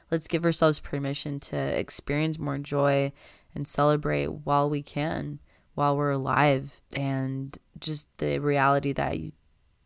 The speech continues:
you being alive today gives you that opportunity to keep building up on this.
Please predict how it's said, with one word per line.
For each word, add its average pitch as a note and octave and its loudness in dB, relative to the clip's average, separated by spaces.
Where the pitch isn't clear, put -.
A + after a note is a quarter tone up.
you D3 0
being C#3+ -6
alive C3+ 0
today C3 0
gives C#3 0
you C3+ -4
that C#3+ -2
opportunity C#3 0
to C3+ 0
keep - -6
building D3 0
up C#3+ 2
on D3+ 2
this. - -2